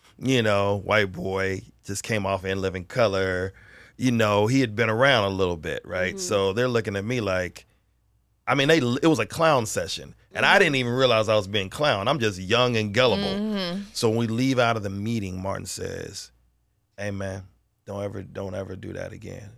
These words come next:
Speaker 1: And I said, "What's that?" He said, "Don't ever, uh, discredit yourself."
Speaker 2: Mm.
Speaker 1: He said, um, "You know, these white boys do this shit all the time.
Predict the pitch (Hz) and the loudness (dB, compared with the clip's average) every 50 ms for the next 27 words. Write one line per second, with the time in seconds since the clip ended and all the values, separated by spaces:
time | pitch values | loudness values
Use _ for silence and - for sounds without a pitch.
0 | _ - 95 92 101 - - 92 95 110 120 - - 160 151 - - - _ _ | _ -14 -12 -10 -10 -8 -8 -6 -4 -4 -4 -4 -4 -6 -6 -6 -8 -14 _ _
1 | _ _ _ _ _ _ _ - 101 - - 90 87 85 - - _ _ _ _ | _ _ _ _ _ _ _ -12 -10 -8 -8 -8 -8 -8 -10 -14 _ _ _ _
2 | _ _ _ _ _ - - 110 110 95 - _ - 120 123 117 110 98 95 92 | _ _ _ _ _ -4 0 0 0 0 -2 _ 0 0 2 2 0 -4 -4 -4
3 | 87 90 - _ _ _ _ _ _ _ _ - 90 87 85 85 87 92 98 104 | -6 -8 -10 _ _ _ _ _ _ _ _ -10 -8 -8 -8 -8 -10 -10 -8 -8
4 | 101 - - - 117 101 101 95 - 90 98 - - 95 90 - - - _ _ | -8 -8 -6 -4 -4 -4 -4 -6 -10 -12 -12 -12 -12 -12 -12 -14 -14 -18 _ _
5 | _ _ _ _ _ 220 220 208 202 196 185 _ _ _ - 101 98 - 110 110 | _ _ _ _ _ _ -20 -20 _ -20 -20 _ _ _ -14 -12 -8 -4 -2 0
6 | 104 98 92 85 - _ _ _ _ _ _ _ _ _ - 95 98 95 92 92 | 0 0 0 -2 -6 _ _ _ _ _ _ _ _ _ -10 -8 -6 -6 -6 -6
7 | 92 90 92 - - 113 110 95 92 92 92 104 107 101 95 110 107 98 98 98 | -8 -8 -10 -10 -8 -8 -6 -6 -6 -8 -8 -8 -8 -8 -6 -6 -6 -6 -6 -8
8 | 92 92 92 87 95 98 95 92 92 - - - 95 - - 95 92 98 95 95 | -8 -8 -10 -10 -10 -12 -10 -10 -10 -10 -10 -12 -12 -10 -10 -8 -8 -8 -8 -10
9 | 87 - - 90 90 90 90 95 92 | -12 -12 -12 -12 -12 -12 -14 -16 -18